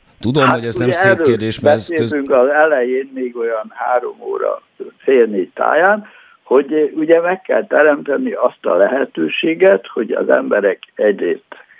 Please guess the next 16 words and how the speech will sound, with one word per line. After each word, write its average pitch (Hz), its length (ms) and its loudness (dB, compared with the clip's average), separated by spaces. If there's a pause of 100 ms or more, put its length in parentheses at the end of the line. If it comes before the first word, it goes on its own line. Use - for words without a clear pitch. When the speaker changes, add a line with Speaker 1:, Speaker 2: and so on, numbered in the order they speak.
Speaker 2:
kapjanak 113 600 -2
a 98 60 -4
megélhetésükhöz - 1400 -2 (420)
megfelelő 90 960 0
jövedelmet, 175 840 2 (120)
és 185 520 4 (540)
legyen 165 420 2
olyan 131 480 2 (120)
elfoglaltságuk, 127 1300 -4
ami 113 320 -4
kielégíti 95 920 2
őket. - 560 -18 (440)
Ez 160 220 -4
egy 190 240 2
új 240 220 2
dolog. 185 380 2